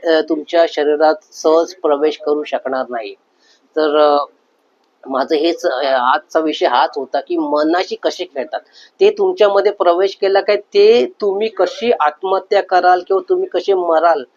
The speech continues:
हेच बघत असतात. त्यांना, त्यांना साथीदार हवा असतो, त्यासाठी ते लोक प्रयत्न करत असतात. आणि जसं त्यांना तुमचं शरीर असं दिसलं काय, "मी याच्यामध्ये प्रवेश करू शकतो," का ते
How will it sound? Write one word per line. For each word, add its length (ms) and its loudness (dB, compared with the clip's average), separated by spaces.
हेच 280 2
बघत 380 0
असतात. 300 -6
त्यांना, 380 4
त्यांना 300 0
साथीदार 520 2
हवा 320 2
असतो, 280 -10
त्यासाठी 580 0
ते 160 4
लोक 260 2
प्रयत्न 400 2
करत 360 0
असतात. 260 -8
आणि 200 0
जसं 300 0
त्यांना 420 2
तुमचं 280 -2
शरीर 420 2
असं 200 -2
दिसलं 320 -2
काय, 180 2
"मी 180 -2
याच्यामध्ये 520 -2
प्रवेश 400 -2
करू 140 0
शकतो," 300 -6
का 60 -4
ते 320 0